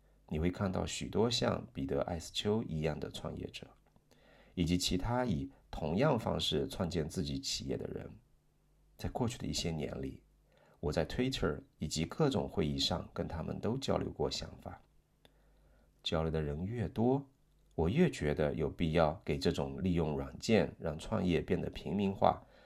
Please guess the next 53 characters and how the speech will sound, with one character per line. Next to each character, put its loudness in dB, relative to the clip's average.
常 -4
规 4
化 8
的 0
新 0
路 4
径 -2
创 -4
建 -2
一 -4
个 -2
标 -4
签。 -6
极 4
简 8
主 0
义 2
创 -2
业 2
者 -4
都 -4
各 6
有 2
各 4
的 -2
特 -4
色， -6
就 4
像 4
通 2
往 2
成 -6
功 0
的 0
道 4
路 2
上 -2
各 6
有 4
不 0
同 -6
的 -2
一 -8
样。 -6
但 2
我 0
尽 0
了 0
最 4
大 6
的 0
努 -6
力， -6